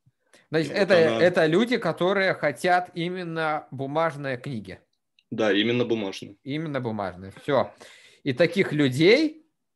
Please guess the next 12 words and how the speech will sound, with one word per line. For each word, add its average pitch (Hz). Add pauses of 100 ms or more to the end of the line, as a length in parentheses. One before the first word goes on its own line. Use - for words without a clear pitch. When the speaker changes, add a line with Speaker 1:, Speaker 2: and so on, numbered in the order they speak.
(580)
Speaker 1:
надо 143
проанализировать 110
вам. 78 (120)
Правильно? 120
Сколько? - (380)
Speaker 2:
Да. 95 (1080)
Speaker 1:
Всё. 110 (680)
А, 110
поэтому, 120
ну, 101 (120)
ставьте 123
задачу, 117